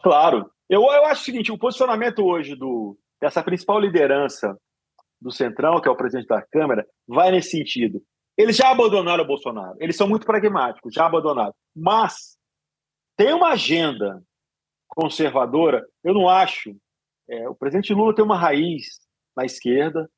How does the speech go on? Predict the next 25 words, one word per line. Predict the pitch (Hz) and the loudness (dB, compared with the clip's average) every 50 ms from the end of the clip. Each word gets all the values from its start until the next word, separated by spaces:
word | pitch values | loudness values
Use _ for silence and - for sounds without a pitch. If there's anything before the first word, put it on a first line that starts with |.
| _ _ _ _ | _ _ _ _
o | - | -12
seu | - - 160 156 156 | -2 -2 -2 0 2
partido | 165 143 131 - - 165 156 139 - | 0 0 0 0 -2 -2 -2 0 0
pode | - 147 143 - | 0 -2 0 -2
seguir | 139 127 135 | -6 -8 -8
de | 127 - | -12 -12
esquerda. | - - - - 117 120 127 131 127 156 151 - _ _ _ _ _ | -12 -14 -8 -4 -2 0 0 0 -2 -6 -8 -10 _ _ _ _ _
A | - 190 185 | -2 -2 0
candidatura | - 226 214 170 165 185 190 165 - 202 202 196 180 | 2 2 2 2 2 2 2 2 2 2 0 2 2
já | 185 180 | 0 0
foi | - 190 175 | 0 0 0
muito | 170 175 175 - 156 | 0 -2 -6 -6 -4
mais | 143 151 143 143 139 135 | -2 0 2 2 0 -2
do | 135 - | -4 -8
que | - 123 | -6 -6
isso. | 113 110 120 139 135 - - - _ _ _ _ | -4 -4 -6 -6 -8 -10 -14 -18 _ _ _ _
Tinha | - 160 156 | -4 -4 0
dez | 143 147 170 190 202 - | 2 2 2 2 2 2
partidos | - 156 - - 160 - - | 0 -2 -2 -2 -8 -14 -12
políticos. | _ 131 120 110 113 123 - 262 - - 160 - - _ _ _ _ _ _ | _ -6 -4 -4 -2 -4 -4 -6 -8 -12 -12 -14 -14 _ _ _ _ _ _
Tem | 170 175 | 0 0
um | 196 190 | 2 2
candidato | - 208 - 151 180 175 175 180 | 2 0 2 2 2 2 2 2
a | 170 139 | -2 -2
vice | - 147 175 180 170 - 165 - | -2 -4 -4 -4 -4 -4 -8 -10